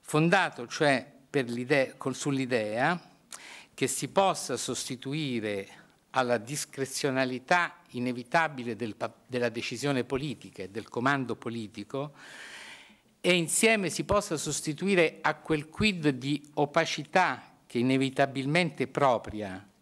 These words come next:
dell'azione statale e dell'azione politica, sostituire appunto a queste due cose la supposta immacolata trasparenza dei codici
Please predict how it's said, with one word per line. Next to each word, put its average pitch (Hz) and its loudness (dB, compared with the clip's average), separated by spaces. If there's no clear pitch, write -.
dell'azione 120 2
statale 123 0
e 101 -6
dell'azione 101 -6
politica, 143 -8
sostituire 147 2
appunto 120 -2
a 113 -2
queste 135 -2
due 147 -2
cose 110 -4
la 139 2
supposta - -2
immacolata 120 0
trasparenza 113 0
dei 139 0
codici 104 -2